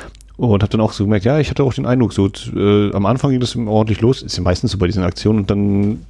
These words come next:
ein paar steigen aus oder man ist eben nicht immer jeden Tag dabei, ist ja auch normal,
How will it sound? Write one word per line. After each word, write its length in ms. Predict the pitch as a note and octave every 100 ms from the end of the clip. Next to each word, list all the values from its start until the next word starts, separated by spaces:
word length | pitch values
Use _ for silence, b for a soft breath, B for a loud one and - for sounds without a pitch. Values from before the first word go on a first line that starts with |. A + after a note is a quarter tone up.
| G#2
ein 60 |
paar 200 | F#2 F#2+
steigen 320 | - G2 F#2+
aus 380 | F2+ G2 A#2 -
oder 460 | G#2 F#2+ F#2+ F#2+ F#2+ - -
man 160 | G2 G#2
ist 140 | G#2
eben 120 | G#2+ G2+
nicht 220 | G#2+ - -
immer 280 | - G#2 G2+
jeden 200 | F#2+ G2
Tag 180 | G2 G2+
dabei, 220 | A2 G#2+
ist 100 | G2+
ja 60 | G2
auch 140 | G#2
normal, 400 | G#2 G2+ G2+ G#2